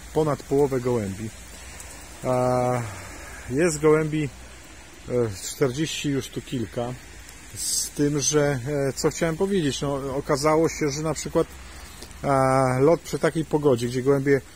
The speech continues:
praktycznie pierwszy raz zos-, zostały wypuszczone w takich warunkach, gdzie, e, gdzie pogoda była inna niż dotychczas, no bo pa-, zaczął padać ciężki, mokry, e, mokry deszcz, teraz, e, śnieg,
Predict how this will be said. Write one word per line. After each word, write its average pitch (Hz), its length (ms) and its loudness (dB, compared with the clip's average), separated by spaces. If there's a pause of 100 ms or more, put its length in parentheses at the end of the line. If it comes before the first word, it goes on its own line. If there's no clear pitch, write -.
(180)
praktycznie 143 380 0
pierwszy 160 480 4
raz 143 220 6
zos-, 131 260 -2 (480)
zostały 143 440 4
wypuszczone 135 520 -4
w - 40 -10
takich 135 300 -4
warunkach, 131 440 0
gdzie, 120 200 -2 (560)
e, 120 460 2 (340)
gdzie 117 280 -2
pogoda 135 500 2
była 131 320 4 (680)
inna 160 420 6
niż 135 220 -2
dotychczas, 127 840 2
no 127 120 -4
bo 123 140 -2
pa-, 139 240 2
zaczął 131 320 2
padać 135 440 0 (680)
ciężki, 151 520 2
mokry, 135 480 4 (260)
e, 127 260 0
mokry 131 440 2
deszcz, 123 440 2
teraz, 135 320 2 (380)
e, 123 40 4
śnieg, 151 380 2